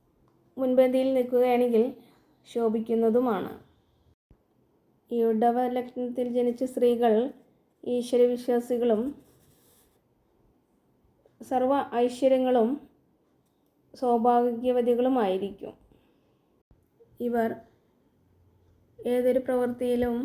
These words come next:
തുടക്കം കുറിക്കുകയാണെങ്കിലും ബിസിനസ്സിലായാലും ഒരു തൊഴിലിലായാലും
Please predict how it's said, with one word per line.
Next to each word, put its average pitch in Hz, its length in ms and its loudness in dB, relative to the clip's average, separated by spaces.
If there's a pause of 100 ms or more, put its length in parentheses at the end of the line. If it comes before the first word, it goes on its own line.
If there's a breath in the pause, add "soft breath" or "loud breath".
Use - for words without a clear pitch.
(1120)
തുടക്കം 247 400 -4
കുറിക്കുകയാണെങ്കിലും 240 1000 0 (420 loud breath)
ബിസിനസ്സിലായാലും 226 1080 0 (1000)
ഒരു 233 160 -6
തൊഴിലിലായാലും 233 1000 4